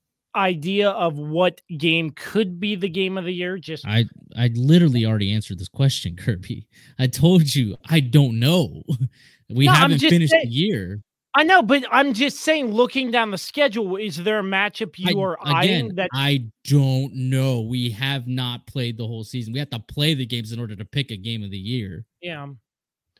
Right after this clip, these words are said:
Speaker 1: Well, I, I didn't know if you wanted to make a prediction or not, Carlos.
Speaker 2: I'm
Speaker 1: That's
Speaker 2: not making
Speaker 1: all.
Speaker 2: no predictions on game of the year.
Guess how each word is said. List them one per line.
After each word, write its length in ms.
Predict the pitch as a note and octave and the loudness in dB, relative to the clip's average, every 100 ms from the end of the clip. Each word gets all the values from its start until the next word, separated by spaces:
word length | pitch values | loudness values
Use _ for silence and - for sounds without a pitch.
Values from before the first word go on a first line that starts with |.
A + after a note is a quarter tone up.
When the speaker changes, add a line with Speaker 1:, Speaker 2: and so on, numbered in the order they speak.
| _ | _
Speaker 1:
Well, 220 | A3+ A3 | -10 -4
I, 160 | G3 A3 | 0 0
I 120 | G#3 | 0
didn't 180 | A3 A3+ | -2 -2
know 120 | G#3+ | -2
if 140 | G#3 - | -4 -4
you 80 | G#3 | -4
wanted 280 | G#3 G#3 | -4 -4
to 80 | F#3+ | -6
make 240 | G3 G3+ F#3 | -8 -10 -14
a 20 | |
prediction 600 | - F3 G3 A3+ - D#3 | -18 -14 -12 -14 -16 -18
or 100 | A#2 | -16
not, 240 | G#2+ G2+ | -16 -16
Carlos. 400 | - G#2+ G2 G2+ A2 | -16 -20 -18 -12 -8
Speaker 2:
I'm 60 | E3+ | -6
Speaker 1:
That's 180 | C4+ D#3 | -6 -6
Speaker 2:
not 60 | |
making 260 | A#2+ G#2+ A2 | -6 -6 -4
Speaker 1:
all. 60 | G3 | -4
Speaker 2:
no 60 | |
predictions 540 | A#3+ D3 A#2 - G2+ G2+ | -4 -6 -6 -6 -10 -8
on 120 | G2 | -8
game 140 | G2 | -6
of 140 | F#2+ F#2+ | -6 -8
the 80 | |
year. 260 | F#2+ F#2 F#2+ | -8 -10 -10